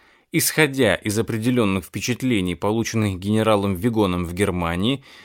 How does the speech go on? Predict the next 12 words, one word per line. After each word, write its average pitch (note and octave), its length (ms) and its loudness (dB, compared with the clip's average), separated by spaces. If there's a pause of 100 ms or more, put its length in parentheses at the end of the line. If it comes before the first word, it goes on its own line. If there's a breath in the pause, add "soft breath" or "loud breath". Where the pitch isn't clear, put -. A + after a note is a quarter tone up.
(160 loud breath)
мы, B2+ 240 2
возможно, D3 560 4
были C#3+ 220 2
бы C#3+ 160 4
заинтересованы D3+ 920 2
в - 100 -12
том, D#3 300 2 (320 loud breath)
чтобы E3+ 340 4
задержать D#3 600 4
герцога A2 560 2
Виндзора G#2 440 2
здесь G2 480 0